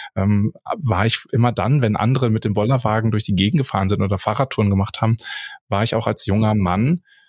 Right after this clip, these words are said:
ähm, am Flugplatz. Und jetzt als Vater, ähm, fällt der Flugplatz weg, weil das sehr viel Zeit kostet. Und, ähm, ja, wir verbringen den Tag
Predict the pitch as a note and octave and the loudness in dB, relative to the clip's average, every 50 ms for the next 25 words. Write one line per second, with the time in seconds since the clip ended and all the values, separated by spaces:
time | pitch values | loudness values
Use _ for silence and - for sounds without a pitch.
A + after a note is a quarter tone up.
0 | _ _ _ _ _ - A#2+ A#2+ B2 B2+ B2+ B2+ B2+ C3 C#3 - - _ - - | _ _ _ _ _ -4 0 2 2 2 2 2 2 0 -2 -4 -6 _ -8 -2
1 | - C3+ C3+ - F#3 F3 - - E2+ D#2+ - - - - _ - - - - - | -2 0 2 2 0 0 0 -2 -2 0 0 -2 -2 -4 _ -16 -14 -14 -12 -12
2 | - - - - - A2+ G#2+ G2 G2 A2 D3+ - - - - - _ _ _ _ | -12 -12 -6 -2 0 0 2 2 2 2 2 2 0 0 -2 -6 _ _ _ _
3 | - A2 G#2+ - - - - - - F#2+ G2 A#2 C3+ - - D#3 D3+ D3+ D3+ D3+ | -2 0 2 2 2 0 0 -2 -2 0 0 0 -2 -2 -2 0 0 0 0 -2
4 | D#3+ - _ _ _ _ _ _ _ _ _ _ _ _ - A#2+ A#2+ A#2+ B2 A#2+ | -4 -10 _ _ _ _ _ _ _ _ _ _ _ _ -2 0 0 2 2 0
5 | A#2+ B2 - - _ _ _ - - - B2 B2 B2 B2 - - C3+ C3 - - | -2 -4 -8 -20 _ _ _ -6 -2 0 0 0 0 0 -2 -2 -4 0 0 0
6 | G#2 - - - - A#2 G2+ A#2 D#3 G#3+ - - - - - B2 A2 G#2+ A2 A2 | 0 2 0 -2 -2 -2 -2 0 -2 -2 -4 -8 -20 -16 -8 -4 -2 0 0 0
7 | A2+ A2 - A#2 G#2+ - A2+ G2+ - - G#2 G#2+ D#3 F3 - - - - _ _ | 0 0 0 0 0 0 -2 -2 0 0 0 0 -2 -2 -4 -8 -10 -12 _ _
8 | - - - D3+ E3 - - F#3+ G#3 - - _ _ - - _ _ _ _ _ | -8 -4 -2 0 0 0 0 0 -2 -4 -6 _ _ -20 -20 _ _ _ _ _
9 | - - _ - A#2+ B2 B2 B2+ B2+ B2+ C3 C3 - - C3 A#2+ A#2+ B2 B2 B2 | -20 -18 _ -4 0 0 2 2 2 0 0 -2 -2 -2 0 2 2 2 2 2
10 | B2 B2 B2+ C3 C3+ - - _ _ _ - B2 D3+ C#3+ G#2 F#2 G#2 G#2+ - - | 2 0 0 -2 -4 -6 -10 _ _ _ -2 0 0 0 0 0 -2 -2 -2 -2
11 | A2+ A2 A2+ B2+ D#3 D3+ C3+ B2 B2 C3 C#3 C3+ - | 0 0 2 2 2 2 2 0 0 -2 -2 -4 -8